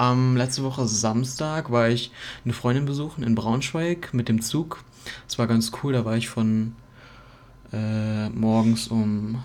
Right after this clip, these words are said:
zwölf oder so bis abends um zwanzig Uhr, also hat sich auf jeden Fall gelohnt.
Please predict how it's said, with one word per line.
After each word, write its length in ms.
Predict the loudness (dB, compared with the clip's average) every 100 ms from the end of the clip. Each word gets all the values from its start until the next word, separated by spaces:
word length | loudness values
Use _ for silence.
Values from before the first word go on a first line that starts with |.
| -10 -10
zwölf 440 | 0 4 4 2
oder 180 | 0 0
so 120 | 0
bis 420 | -2 -2 -2 -4 -12 -20 -2
abends 300 | 4 4 6
um 120 | 4
zwanzig 520 | 2 0 0 -2 -4
Uhr, 140 | 2 4
also 180 | 4 0
hat 80 | -2
sich 180 | -6
auf 80 | -2
jeden 140 | 0 2
Fall 140 | 0
gelohnt. 440 | -2 0 2 0